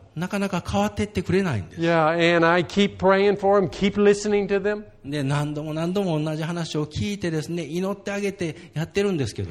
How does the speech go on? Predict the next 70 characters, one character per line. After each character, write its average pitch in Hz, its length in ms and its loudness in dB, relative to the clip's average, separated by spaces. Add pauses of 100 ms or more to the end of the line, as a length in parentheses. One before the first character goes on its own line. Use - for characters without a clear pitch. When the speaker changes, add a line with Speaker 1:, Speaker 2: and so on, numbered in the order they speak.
(160)
Speaker 2:
And 240 160 6
then 254 80 6
I 226 100 6
meet 247 280 2
them 170 260 4
and, 170 160 2
and 180 220 2
s-, 175 280 -6
s-, - 260 -6
they, 175 460 2
they're 180 200 4
smiling. 208 680 0 (520)
Speaker 1:
で、 175 340 -10
あ 156 100 -6
る 170 80 -4
時、 170 440 -4 (100)
彼 135 220 0
ら 113 100 0
に 104 120 -2
会 104 80 0
っ 104 40 -4
て 131 200 -6
で 95 100 -4
す - 100 -16
ね、 85 200 -12 (280)
そ - 80 -20
し - 40 -10
た 160 100 2
ら 175 80 4
Speaker 2:
And 190 100 2
I - 40 -4
Speaker 1:
笑 190 220 2
っ 190 40 -8
て 180 100 -2
る 151 100 0
ん 110 60 -2
で 82 100 -10
す - 60 -18
ね。 - 40 -2
Speaker 2:
and 170 100 4
I 175 40 4
said, - 340 -2 (120)
"What 226 160 4
happened?" 254 460 2 (320)
Speaker 1:
"あ、 - 160 -10 (200)
ど 156 120 0
う 208 60 2
し - 40 -4
た - 80 0
ん 135 60 -2
で 104 80 -2
す - 80 -10
か？" 175 160 -6 (100)
Speaker 2:
And 151 180 0
they 160 40 2
said, 104 260 -2
"God 190 680 0 (180)
did 202 140 0
a 175 140 2
work 190 320 2
inside 180 380 -2
of 175 40 -4
me." 175 280 -6 (500)
Speaker 1:
神 220 360 0
様 139 320 0
が 123 260 0
私 127 480 -4
の 170 80 0
中 139 300 -4
に 117 180 -6